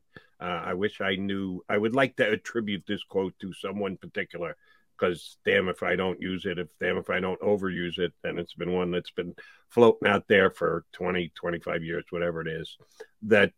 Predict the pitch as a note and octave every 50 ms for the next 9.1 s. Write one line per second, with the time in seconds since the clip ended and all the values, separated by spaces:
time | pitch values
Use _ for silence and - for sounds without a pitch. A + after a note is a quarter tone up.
0 | - G#2+ G2 F#2+ F#2+ F#2 F#2 F2 F2 E2 - - - A2+ A2+ B2 C3+ D3+ F3 D#3+
1 | F#3 F#3+ F#3 F3+ F3 D#3+ C#3 C3+ C#3 C#3+ C#3+ C3 - - - A#3+ A2 G#2+ G2 -
2 | - - C#3 C#3 C#3 - - C3+ B2+ A2+ G#2 - - G#2+ G2+ F2+ A#2+ B2+ C3+ A#2+
3 | G#2+ F#2 E2+ E2 D#2+ D#2 - _ _ _ _ _ _ _ _ _ _ _ _ -
4 | B2+ B2 G#2+ A2+ G#2+ F2+ A#2+ A#2+ A#3 - G#2+ F#2+ E2 F2+ D#2+ D2 - - - -
5 | - - - _ _ _ _ _ - - _ _ _ _ - B2 B2+ C3 C#3+ E3
6 | F3 D#3 - F3+ E3 - E3+ E3 D3 A#2 C#3+ C#3 C3+ - - - D#3+ D#3+ C3 B2+
7 | A#2+ C3 D#3 F#3 F#3 - E3+ D3+ C#3+ D3 F3 F3 - E3 C#3 A#2+ - G3 G3 F3
8 | D3 - D#3 D3+ - - - D#3+ E3 C#3+ - F3 F#3 G#3 A3 A3 G#3 F3+ - -
9 | -